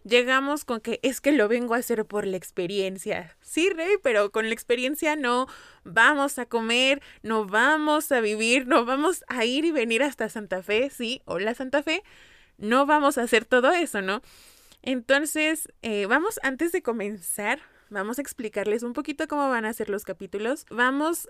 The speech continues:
a contar una pequeña historia de la vida real, historias que nos han pasado, historias que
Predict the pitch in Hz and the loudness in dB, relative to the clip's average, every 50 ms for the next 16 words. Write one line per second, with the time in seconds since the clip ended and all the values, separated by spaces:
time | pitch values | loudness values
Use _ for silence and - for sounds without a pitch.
0 | - _ - 226 220 220 220 226 240 262 294 - - 254 254 240 311 320 392 403 | -12 _ -4 -2 0 0 0 0 -2 -2 -4 0 0 0 2 2 0 -2 0 -2
1 | 359 277 247 233 226 220 226 220 233 - - - 247 240 220 220 208 220 294 415 | -4 -2 -2 -2 -2 0 -2 -2 -2 -4 -2 0 2 2 4 2 2 0 0 -2
2 | - _ _ _ _ _ _ _ 233 214 196 196 196 208 202 220 240 233 214 202 | -8 _ _ _ _ _ _ _ -4 -4 -2 -2 -2 0 0 0 0 0 0 0
3 | 190 196 196 214 220 220 - 214 202 214 - - 254 240 233 - 202 196 - 220 | 0 0 0 -2 -2 -4 -4 -4 -4 -4 -4 -4 -4 -4 -2 -2 -4 -4 -4 -6
4 | 226 - 226 208 214 233 240 240 226 214 - - 208 208 214 226 240 226 - - | -4 -2 -2 -2 0 0 0 0 -2 -4 -4 -4 -4 -4 -2 -4 -6 -6 -4 -4
5 | 202 185 | -4 -4